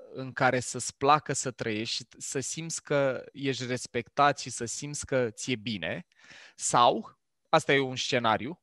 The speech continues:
dacă ne focalizăm atenția pe altceva decât cât a luat colegul și ce n-ai știut,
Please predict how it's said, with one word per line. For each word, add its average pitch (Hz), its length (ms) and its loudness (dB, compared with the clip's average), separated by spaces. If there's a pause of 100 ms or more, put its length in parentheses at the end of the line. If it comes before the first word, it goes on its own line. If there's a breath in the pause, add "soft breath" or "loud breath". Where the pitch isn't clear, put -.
(120)
dacă 127 300 2
ne 120 280 -4
focalizăm 127 640 0
atenția 127 640 2
pe - 160 0
altceva 127 480 4
decât 120 260 -6
cât - 180 -12
a 123 80 4
luat 117 200 2
colegul 110 400 -2
și 107 160 -6
ce - 140 -6
n-ai 110 180 -2
știut, - 520 -12